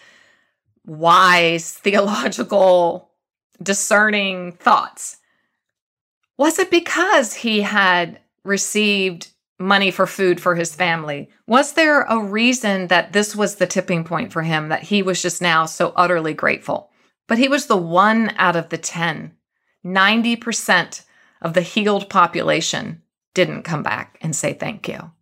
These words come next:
Where are you today? Are you the one out of the ten?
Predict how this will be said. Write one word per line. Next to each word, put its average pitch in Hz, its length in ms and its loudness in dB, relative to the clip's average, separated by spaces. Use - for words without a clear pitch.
Where 202 200 2
are 208 60 4
you 196 240 4
today? 147 480 -4
Are 156 100 -4
you 175 200 2
the 233 120 2
one 214 580 2
out 190 200 2
of 208 140 -4
the 208 80 -8
ten? 202 580 -4